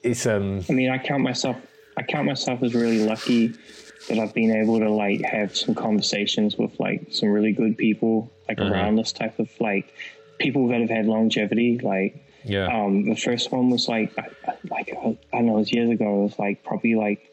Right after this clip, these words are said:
Speaker 2: twenty-eight or twenty-nine, and, like, um, I got to interview Doze Green for,
Speaker 1: Oh,
Speaker 2: like, a
Speaker 1: fucking
Speaker 2: magazine
Speaker 1: hell.
Speaker 2: one time.
Speaker 1: Amazing.
Speaker 2: And that conversation really, like, changed my life, because he, he talked about, um, having the ability to kind of completely destroy and rebuild yourself.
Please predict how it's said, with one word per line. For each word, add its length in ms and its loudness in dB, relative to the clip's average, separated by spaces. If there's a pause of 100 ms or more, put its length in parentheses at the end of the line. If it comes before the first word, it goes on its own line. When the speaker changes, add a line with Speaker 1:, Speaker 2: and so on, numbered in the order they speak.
(520)
Speaker 2:
twenty-eight 460 2
or 60 2
twenty-nine, 580 2
and, 220 2
like, 420 0
um, 380 -2
I 160 -4
got 200 -2
to 120 -2
interview 480 4
Doze 400 0
Green 500 0 (300)
for, 80 -2
Speaker 1:
Oh, 160 0
Speaker 2:
like, 160 0
a 40 0
Speaker 1:
fucking 220 2
Speaker 2:
magazine 240 2
Speaker 1:
hell. 160 2
Speaker 2:
one 160 2
time. 220 0
Speaker 1:
Amazing. 640 -2 (340)
Speaker 2:
And 460 2
that 180 -2
conversation 600 0
really, 320 2
like, 260 -2
changed 480 0
my 80 -2
life, 420 -2
because 300 -2
he, 160 2
he 200 -4
talked 360 -4
about, 480 -2 (100)
um, 420 -4 (880)
having 340 2
the 100 4
ability 540 2
to 120 -4
kind 240 -4
of 60 -4
completely 560 0
destroy 560 0
and 120 2
rebuild 460 2
yourself. 420 -2